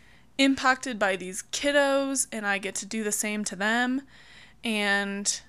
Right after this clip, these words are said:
it's just a beautiful dance. And in coaching, I had taken on a bit of a role of, like,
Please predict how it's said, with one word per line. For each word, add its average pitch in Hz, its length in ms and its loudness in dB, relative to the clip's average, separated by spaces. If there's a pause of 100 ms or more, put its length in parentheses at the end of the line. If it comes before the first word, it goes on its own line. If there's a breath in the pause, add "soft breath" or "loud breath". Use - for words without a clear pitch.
(140)
it's - 200 -4
just 208 180 -6
a 214 40 -8
beautiful 202 360 -8
dance. 247 720 0 (1200 loud breath)
And 277 120 6
in 277 140 4
coaching, 214 560 -4 (920)
I 202 540 -2 (200)
had 220 300 -2
taken 226 580 -2
on 214 500 0
a 220 120 -4
bit 208 160 -2
of 214 140 0
a 214 100 2
role 196 480 2
of, 220 120 -2
like, 196 440 -2